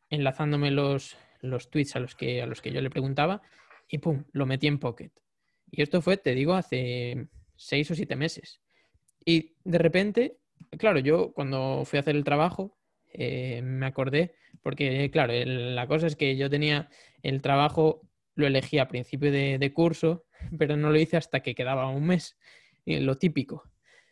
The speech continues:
Y me acordé de que hice eso, entonces eso me facilitó mucho luego, mm, filtrar la información, eh, que yo busqué para, para el trabajo. O sea, fui directo a Pocket, eh, abrí el,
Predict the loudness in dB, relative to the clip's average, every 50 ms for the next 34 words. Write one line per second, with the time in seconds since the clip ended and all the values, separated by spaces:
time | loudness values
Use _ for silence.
0 | _ _ _ _ _ _ _ _ _ 0 2 4 4 4 4 4 4 2 2 4
1 | 4 6 6 6 6 4 2 -2 -4 -2 -2 -2 -2 -2 -4 -4 0 0 0 0
2 | -2 -4 -4 -2 -2 0 -2 -2 -2 -4 -4 -4 -2 -2 -2 0 2 2 2 2
3 | 2 2 0 0 0 0 2 4 4 4 4 4 2 0 -2 -4 _ _ -8 -6
4 | -4 -2 -2 -2 -2 -2 -4 -6 -6 -8 -6 -6 -4 -4 0 2 2 2 2 2
5 | 0 -2 -2 -2 -2 -2 -2 -2 -2 0 0 2 2 0 -2 -4 -6 _ _ -10
6 | -8 -8 -6 -6 -6 -6 -6 -6 -6 -8 -8 -8 -6 -6 -4 -2 -2 -2 -2 -2
7 | -2 -2 -2 -2 0 -2 -2 -2 -4 -6 -6 -6 -6 -8 -8 -6 -4 -2 -2 -2
8 | -4 -6 _ _ _ -10 -8 -6 -6 -6 -4 -2 -2 -2 0 0 0 0 0 -2
9 | -4 -2 0 0 0 2 0 -4 -4 -4 _ _ _ _ _ _ -20 -20 -20 _
10 | _ -6 -4 -2 -2 -2 -2 -2 0 2 2 2 2 2 2 2 2 2 0 0
11 | -2 -6